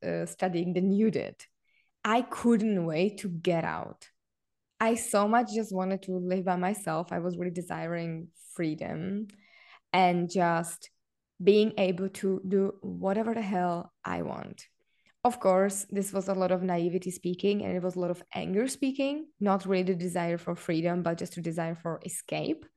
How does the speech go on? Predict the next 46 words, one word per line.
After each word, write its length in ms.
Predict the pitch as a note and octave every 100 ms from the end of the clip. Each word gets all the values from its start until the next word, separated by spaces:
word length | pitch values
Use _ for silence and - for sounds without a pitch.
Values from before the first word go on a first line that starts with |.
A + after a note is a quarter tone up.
| _ - - - - _ -
Um, 540 | F#3 F3+ F3 F3 F3+ -
and 140 | G#3 G#3
so 100 | A3
what 140 | A3
I 80 | A3
did 240 | B3 D4 - _ -
after 280 | G#3 -
I 60 | G3+
finished 300 | G3+ F#3+ F#3+
my 140 | F#3+
bachelor, 380 | F#3 E3+ E3+ G#3+
because 380 | G3+ F#3 F3 F3
my 160 | F3 F#3
agreement 420 | G3 G3+ F3+ F3
with 120 | E3+
my 160 | E3+ B3+
parents 580 | A#3+ D3+ C3+ F3 A3+
was, 320 | F#3 F3 E3+ - _ _ _
because 200 | F#3+ G3
I 100 | -
wanted 260 | F#3+ F3+ F3+
to 80 | F3+
drop 360 | D#3+ E3+ F3
out 220 | - - -
so 200 | E3+ E3+
hard, 440 | E3+ F3 C4 C#4+ - _ - - - - - -
um, 560 | F#3 F3+ F3 E3+ E3+ E3+ -
that 420 | F3+ G3 F3 F3 -
then 160 | G3 G3+
we 100 | G3
made 140 | F#3+
an 120 | F#3 F3+
agreement. 540 | E3 E3 F3+ G3+ G#3 -
"Okay, 340 | D#3+ - E3 C4 - _ _ _
I'm 80 | G3+
gonna 180 | G3 F#3+
finish 280 | G3 G3+ G3
the 80 |
bachelor. 500 | F#3+ - - G3+ B3 C#4+ _ -
After 280 | G3 G3+ A3
bachelor, 460 | F#3 F3+ F#3 F#3+ -
you 180 | F#3 F#3+
can 240 | G3 F#3
tell 200 | - G3
me 140 | F#3+
nothing. 680 | G3 G3+ G#3 G#3 - - -